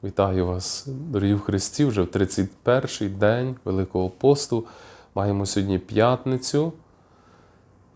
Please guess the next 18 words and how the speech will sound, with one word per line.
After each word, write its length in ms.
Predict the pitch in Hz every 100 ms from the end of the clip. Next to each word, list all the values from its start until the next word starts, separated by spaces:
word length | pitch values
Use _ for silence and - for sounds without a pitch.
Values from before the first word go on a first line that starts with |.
| _ -
Е, 380 | 107 104 104 98
що 260 | 101 - 175
подобається 680 | 180 156 156 151 143 -
мені 280 | 123 120 123
в 80 | 117
сьогоднішній 480 | - 120 117 - 110
Євангелії, 560 | 101 117 127 117 120
це 200 | 113 -
те, 220 | 95 113 117
що, 400 | - 107 101 95 - _ _ _ 98
е, 240 | 92 95
Ісуса 640 | - 98 - 160 - 147 139 - _ _ _ _
Євангеліє 520 | 95 95 117 110 104 101
описує 560 | 95 - 113 - 110
теж 260 | 104 98 -
того, 300 | - 113 110
який 360 | 104 95 107
може 500 | 98 92 101 104 101